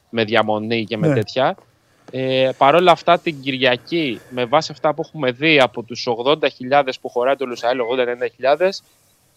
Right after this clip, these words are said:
Speaker 1: το ενενήντα τοις εκατό θα φοράει φανέλες Αργεντινής εξέδρες.
Speaker 2: Πόσο;
Speaker 1: Δεν θα είναι όλοι οι Αργεντινοί, βέβαια. Ενενήντα τοις εκατό.
Speaker 2: Εκτός έδρας θα παίζει η Γαλλία; Ε, θα με τη Γαλλία.
Speaker 1: Γιατί και στον ημιτελικό με το, και στον ημιτελικό με το Μαρόκο,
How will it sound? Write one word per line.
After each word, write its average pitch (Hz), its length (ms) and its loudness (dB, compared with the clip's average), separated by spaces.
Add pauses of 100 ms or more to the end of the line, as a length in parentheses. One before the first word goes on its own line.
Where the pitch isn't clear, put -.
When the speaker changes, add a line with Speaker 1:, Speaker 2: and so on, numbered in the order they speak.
(100)
Speaker 1:
το - 80 4
ενενήντα 147 280 6
τοις - 100 0
εκατό 156 320 2
θα 175 100 -6
φοράει 160 240 2
φανέλες 160 420 0
Αργεντινής 143 460 -2
εξέδρες. 98 520 -6 (420)
Speaker 2:
Πόσο; 202 220 6
Speaker 1:
Δεν 294 80 12
θα 165 60 8
είναι 143 100 8
όλοι 127 80 6
οι 123 40 8
Αργεντινοί, 110 380 0
βέβαια. 165 400 2 (540)
Ενενήντα 143 360 -2
τοις - 100 -12
εκατό. 127 380 -4 (640)
Speaker 2:
Εκτός 214 340 4
έδρας 190 220 8
θα 180 100 4
παίζει 175 180 4
η - 20 4
Γαλλία; 180 480 4 (2500)
Ε, 254 120 4
θα 233 140 4
με 208 80 2
τη 208 60 0
Γαλλία. 202 240 4
Speaker 1:
Γιατί 196 240 4
και 165 120 2
στον 165 380 6
ημιτελικό 160 380 0
με 190 100 0
το, 214 180 -10 (240)
και 160 100 -8
στον 156 160 -4
ημιτελικό 190 380 2
με 185 80 2
το 170 100 2
Μαρόκο, 160 220 4